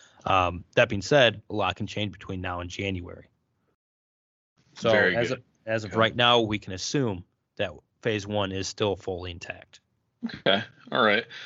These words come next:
Speaker 2: Very good. Well, anything, uh, uh, else that we, uh, we need to, uh, to talk about specifically to the, to the soybeans here, uh, uh,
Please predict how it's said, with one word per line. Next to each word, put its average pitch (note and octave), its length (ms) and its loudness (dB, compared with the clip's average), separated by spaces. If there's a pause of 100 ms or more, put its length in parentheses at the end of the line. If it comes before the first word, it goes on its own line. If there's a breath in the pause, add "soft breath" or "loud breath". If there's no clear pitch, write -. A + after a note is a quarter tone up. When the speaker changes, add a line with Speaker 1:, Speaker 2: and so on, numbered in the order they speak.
(180 loud breath)
Speaker 2:
Very A#2+ 180 6
good. C3 300 8
Well, C3 280 4
anything, F3 480 0
uh, D3+ 320 2
uh, B2 360 -4 (180)
else D3+ 320 0
that C#3 160 2
we, B2+ 320 2
uh, B2 80 2
we B2+ 100 -6
need B2+ 260 -8
to, B2 260 -6
uh, A2+ 220 0
to A2+ 320 -6
talk B2 280 -6
about A2 220 -4
specifically A2+ 480 -8
to B2+ 200 -6
the, G#2 260 -6
to A#2 180 -4
the G#2+ 80 -2
soybeans D3 560 4
here, C#3+ 300 4 (440 loud breath)
uh, G#2+ 380 0 (400)
uh, G#2 240 -2